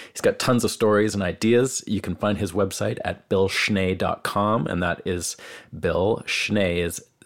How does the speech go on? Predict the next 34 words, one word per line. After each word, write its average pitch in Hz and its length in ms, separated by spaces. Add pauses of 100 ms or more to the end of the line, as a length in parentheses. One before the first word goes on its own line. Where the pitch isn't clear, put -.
(140)
S - 380
C - 340
H 87 380
N 101 260
E 110 180
E 87 300 (760)
dot 104 280
com. - 340 (520)
And 90 380
that's 101 160
where 107 80
you 95 60
can 98 320
go 92 260
to 92 300
order 95 180
his 87 160
book. - 480 (340)
So - 140
go 127 180
do 135 160
that 123 400
and 98 140
kick - 220
back 107 320
and 95 120
enjoy 95 320
my 107 180
conversation 107 680
now 82 340
with 95 300
Mister 92 300
Bill 107 480
Schnee. - 600